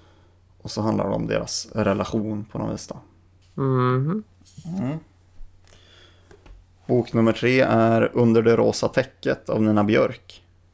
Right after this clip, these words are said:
Speaker 2: Okej. Klassiker.
Speaker 1: Ja. En, eh,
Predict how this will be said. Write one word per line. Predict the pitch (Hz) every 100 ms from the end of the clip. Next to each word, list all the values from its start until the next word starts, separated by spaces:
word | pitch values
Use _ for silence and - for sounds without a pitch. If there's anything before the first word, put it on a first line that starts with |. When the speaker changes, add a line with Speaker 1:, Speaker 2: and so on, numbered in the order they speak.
| _ _
Speaker 2:
Okej. | - 175 123 127 196 - _ _ _ _
Klassiker. | - 123 - 127 156
Speaker 1:
Ja. | 104 117 135 147 - _ _ _ _ _ -
En, | 113 110 110
eh, | 113 110 113 113 110 110